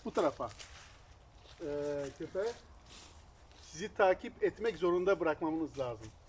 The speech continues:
Yani, e, her an yön değiştirebilir. Onun için ondan çok uzaklaşmayayım, e, tasmayı çok fazla çekmeyeyim düşüncesinde olması gerekiyor. Eğer öyle bir düşünceye varamazsa haliyle,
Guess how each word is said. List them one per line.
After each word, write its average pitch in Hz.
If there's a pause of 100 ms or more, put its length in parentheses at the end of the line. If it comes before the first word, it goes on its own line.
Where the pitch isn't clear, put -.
(300)
Yani, 170 (460)
e, 160 (240)
her 196
an 196 (360)
yön 190
değiştirebilir. 185 (640)
Onun 185
için 226 (320)
ondan 185
çok -
uzaklaşmayayım, 185 (640)
e, 156
tasmayı 202
çok 202
fazla 196
çekmeyeyim 202
düşüncesinde 185
olması 175
gerekiyor. 139 (640)
Eğer 185
öyle 202
bir 196
düşünceye 208
varamazsa 226 (340)
haliyle, 220